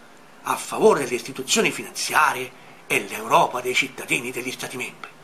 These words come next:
Noi siamo per l'Europa dei cittadini e degli Stati membri e ci batteremo con ogni forza. Io dal punto di vista giuridico, perché non so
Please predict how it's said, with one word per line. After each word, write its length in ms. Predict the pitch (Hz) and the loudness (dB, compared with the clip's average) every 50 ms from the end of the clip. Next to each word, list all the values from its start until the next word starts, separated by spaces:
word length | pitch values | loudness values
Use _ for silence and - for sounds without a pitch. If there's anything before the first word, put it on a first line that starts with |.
| - - - - - - - - | -20 -20 -20 -20 -20 -20 -18 -8
Noi 360 | - 135 156 202 247 240 226 | -2 4 6 6 8 6 6
siamo 280 | - - 226 226 226 226 | 6 6 6 6 6 4
per 100 | 220 220 | 4 4
l'Europa 340 | 208 208 202 233 233 208 214 | 2 4 6 6 6 6 4
dei 200 | 202 196 208 196 | 2 2 0 0
cittadini 280 | 170 - - 220 226 240 | 0 -2 -2 0 0 2
e 40 | 220 | 2
degli 80 | 202 | 2
Stati 180 | - 202 190 175 | 0 -2 -4 -4
membri 240 | 143 107 - - - - - - - - - - - - | -6 -8 -12 -16 -20 -20 -20 -18 -12 -12 -12 -12 -10 -8
e 120 | - 131 120 | -6 -6 -2
ci 180 | - - 127 | -2 -4 -4
batteremo 600 | 113 127 156 160 156 - 160 185 233 233 175 143 | 0 2 2 2 2 0 2 4 4 4 4 2
con 140 | 131 139 143 | -2 -2 -2
ogni 180 | 170 180 190 190 | 2 2 2 6
forza. 360 | 214 226 147 - - - - - - - - - - | 6 4 4 4 0 -6 -14 -16 -20 -20 -20 -16 -6
Io 200 | 170 185 202 165 | -2 0 0 2
dal 180 | 143 139 - 131 | 0 -2 -6 -6
punto 300 | - - 151 143 - 127 | -10 -10 -10 -8 -8 -8
di 80 | 127 | -8
vista 260 | 139 147 139 - 135 131 | -8 -8 -8 -8 -8 -10
giuridico, 440 | 131 143 147 135 117 110 117 - - | -8 -8 -8 -8 -8 -10 -12 -16 -16
perché 280 | - - - - 127 | -16 -16 -16 -16 -16
non 160 | 127 127 127 120 | -16 -14 -16 -16
so 100 | - - | -16 -18